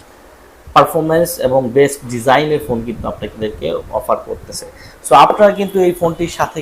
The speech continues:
কিন্তু আমাদের মির গ্যাজেটসে আসলে আপনি কিন্তু এই ফোনের বক্সে কিন্তু আপনি শুধু চার্জার এবং ডেটা কেবল এবং ফোনটি পেয়ে যাবেন।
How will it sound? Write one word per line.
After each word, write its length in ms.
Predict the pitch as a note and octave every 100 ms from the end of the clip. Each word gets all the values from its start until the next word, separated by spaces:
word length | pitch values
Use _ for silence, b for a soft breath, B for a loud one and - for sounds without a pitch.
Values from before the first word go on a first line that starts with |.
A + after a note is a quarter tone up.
| D3+
কিন্তু 260 | C3 A#2+ D#3 - C#3
আমাদের 240 | C#3 D#3 C#3+
মির 140 | E3+ F#3
গ্যাজেটসে 420 | F3+ D3+ C3 - A2+ F#2+
আসলে 240 | - G#2+ - B B B2
আপনি 140 | - E3
কিন্তু 140 | E3+ F3+
এই 40 | E3+
ফোনের 220 | E3+ F3 D3
বক্সে 240 | C#3+ - D#3+ D#3+
কিন্তু 160 | D3+ D#3+
আপনি 120 | D#3+ -
শুধু 140 | F3+ -
চার্জার 400 | D3+ C#3 D3+ G#3 G#3+ - - - - A2+
এবং 120 | A#2+ D3+ B2
ডেটা 200 | A#2+ -
কেবল 220 | D#3+ F#3 A3 -
এবং 120 | C#3+ C#3 -
ফোনটি 260 | D#3 C#3+ C#3
পেয়ে 180 | C3 G#2+
যাবেন। 180 | G2